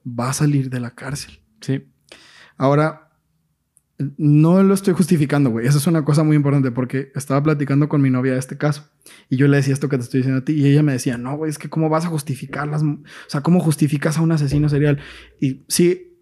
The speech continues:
Speaker 1: estoy de acuerdo, güey. Asesinar a alguien <laughs> es algo muy serio, güey.
Speaker 2: Sí,
Speaker 1: Asesinar
Speaker 2: claro.
Speaker 1: a siete personas es algo muy
Speaker 2: <laughs>
Speaker 1: serio,
Speaker 2: Sí, güey,
Speaker 1: güey.
Speaker 2: sí, sí.
Speaker 1: Demasiado serio.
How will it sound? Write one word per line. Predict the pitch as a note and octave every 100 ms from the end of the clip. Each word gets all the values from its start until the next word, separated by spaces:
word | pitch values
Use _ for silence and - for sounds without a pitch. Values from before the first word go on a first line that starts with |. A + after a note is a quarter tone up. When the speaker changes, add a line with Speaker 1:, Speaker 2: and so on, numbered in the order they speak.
| _
Speaker 1:
estoy | C#3+ C#3 C#3
de | C#3
acuerdo, | E3+ D#3+ C#3+
güey. | B2 B2+ - _ _ - _ _ _ _ _ _
Asesinar | C#3+ D3 C#3+ D3+ D#3+
a | F3
alguien | E3+ F#3+
<laughs> | -
es | - -
algo | F#3+ E3 E3
muy | D#3+ D#3+
serio, | D3+ D#3+ E3 B2+
güey. | A2 - -
Speaker 2:
Sí, | C#3+
Speaker 1:
Asesinar | C#3 F3 D3 D3+
Speaker 2:
claro. | E3+
Speaker 1:
a |
siete | F3+ F3+ F#3+
personas | F3 D#3 D3 D#3+ F3 - - - -
es | C3+ C3+
algo | D3+ D#3 C#3+ C3
muy | B2 C#3+ E3+ F3 F3+ F#3 F#3
Speaker 2:
<laughs> |
Speaker 1:
serio, | D3 G3 G#3+ G#3+ F3+
Speaker 2:
Sí, |
güey, | D3 C#3
Speaker 1:
güey. | C#3
Speaker 2:
sí, | B2+
sí. | B2+ - - -
Speaker 1:
Demasiado | C#3+ C3+ B2+ C#3+ D#3
serio. | F#3+ G#3 E3+ C3